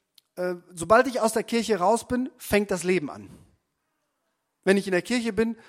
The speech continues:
dann bin ich Christ, sozusagen. Das wäre jetzt ganz, ganz einfach ausgedrückt. Und jetzt zum Abschluss. Der letzte Punkt, Gemeindeleben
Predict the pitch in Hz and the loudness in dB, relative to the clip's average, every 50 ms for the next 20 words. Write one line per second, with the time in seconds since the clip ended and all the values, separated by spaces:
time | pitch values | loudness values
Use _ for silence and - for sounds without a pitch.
0 | - _ _ _ _ - 156 160 175 175 165 170 - - - 156 170 170 151 - | -20 _ _ _ _ -4 -2 0 0 0 -2 -4 -8 -6 -4 0 0 0 0 -2
1 | - - 127 - - - - - - 135 - - 117 104 98 90 90 104 131 139 | -6 -10 -10 -12 -12 -14 -16 -14 -14 -14 -14 -14 -16 -16 -16 -14 -12 -12 -10 -6
2 | - 151 151 147 143 139 139 131 - - 156 156 170 160 - - 151 147 143 - | -4 -2 -2 -2 -2 -4 -4 -6 -4 -2 -2 -2 -2 -2 -6 -10 -12 -12 -10 -10
3 | - 151 143 - 98 - - - 107 - - - _ _ _ _ _ _ _ _ | -10 -10 -10 -10 -14 -18 -20 -20 -20 -20 -20 -20 _ _ _ _ _ _ _ _
4 | _ _ _ _ _ _ _ _ _ _ _ _ _ _ _ _ _ _ _ _ | _ _ _ _ _ _ _ _ _ _ _ _ _ _ _ _ _ _ _ _
5 | _ _ _ _ _ _ _ _ _ _ _ _ _ _ - - - - - _ | _ _ _ _ _ _ _ _ _ _ _ _ _ _ -20 -20 -20 -20 -20 _
6 | - _ _ _ _ _ _ _ _ _ _ _ _ _ _ _ - - 196 214 | -20 _ _ _ _ _ _ _ _ _ _ _ _ _ _ _ -4 -2 0 0
7 | 233 220 - - 262 247 - 208 214 - - 254 269 302 - - - _ _ _ | 0 -2 -2 -2 -2 0 0 -2 -2 -2 -4 -4 -4 -4 -6 -10 -18 _ _ _
8 | _ _ _ _ _ _ _ _ _ _ _ _ _ _ _ _ _ _ _ _ | _ _ _ _ _ _ _ _ _ _ _ _ _ _ _ _ _ _ _ _
9 | _ - - _ _ _ - 143 170 170 175 180 180 180 175 - _ _ _ _ | _ -20 -20 _ _ _ -8 -4 -2 0 2 2 0 -2 -4 -10 _ _ _ _
10 | _ _ _ _ _ _ _ _ _ _ _ _ _ _ _ _ _ _ _ _ | _ _ _ _ _ _ _ _ _ _ _ _ _ _ _ _ _ _ _ _
11 | _ - 170 170 196 214 - - - 202 - - 190 196 208 208 - - - _ | _ -8 -4 -2 -2 -2 -4 -6 -8 -8 -4 -2 -2 -2 -2 -2 -6 -12 -20 _
12 | _ _ _ _ _ _ _ _ _ - 160 185 180 175 175 190 214 220 214 202 | _ _ _ _ _ _ _ _ _ -8 -6 -2 0 0 0 2 2 0 0 0
13 | 185 180 190 185 180 185 185 185 190 185 | 0 0 0 0 0 0 -2 -4 -6 -10